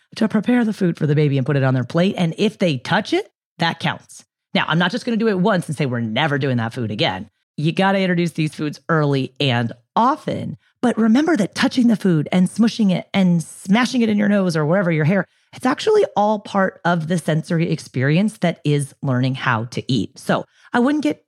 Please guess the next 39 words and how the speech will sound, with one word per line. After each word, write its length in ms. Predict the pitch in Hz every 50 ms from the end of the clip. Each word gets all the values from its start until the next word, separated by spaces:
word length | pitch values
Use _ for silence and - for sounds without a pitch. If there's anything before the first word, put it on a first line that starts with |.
| -
too 200 | - - 247 226
hung 280 | 202 156 175 196 190 -
up 220 | - 165 170 - -
on, 220 | 139 135 135 135
you 80 | 143 127
know, 80 | 156
did 140 | - 170 165
it 40 | -
actually 260 | - 220 - - 240
go 120 | 196 226 202
in 80 | 202
her 60 | 190 185
mouth 240 | 196 190 175 -
and 100 | 160 139
did 180 | - 190 196 165
she 140 | - 196 180
actually 280 | 165 160 - - 156
swallow 400 | 123 - - 240 254 226 170 147
it? 60 | 139 139
It's 140 | 147 -
like, 160 | 156 151 147 - _ _ _ _ _ -
hey, 280 | 294 302 180 120 - _ _ _ _ _
she's 400 | - - - 160 170 151 - - _ -
seen 300 | - - 185 190 185 170
what 160 | 190 202 202
broccoli 440 | - 220 - - - 160 143 127 120
is, 220 | 123 139 135 - _ _ _ _ _ -
and 280 | 160 160 160 160 165 -
she's 300 | - - - - 127 117
gonna 260 | - 151 139 147 147 147
see 160 | - 160 151
broccoli 420 | - 143 135 139 - - 147 139
a 80 | 131 123
bunch 320 | 120 127 127 127 - -
more 160 | 151 135 123
times. 360 | 120 - - 277 269 226 180 202
And 80 | 196
then 100 | 202 196
eventually 800 | 202 196 165 196 240 269 - - - 175 143 139 135 151 165